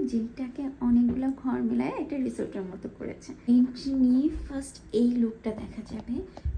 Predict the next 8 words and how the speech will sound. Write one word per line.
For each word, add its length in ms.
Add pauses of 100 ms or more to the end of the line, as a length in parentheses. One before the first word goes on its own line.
অনেকগুলো 380 (120)
শেলফ 280 (140)
এখানে 240 (100)
তৈরি 280
করা 200 (120)
আছে। 220 (200)
আর 80 (240)
এই 100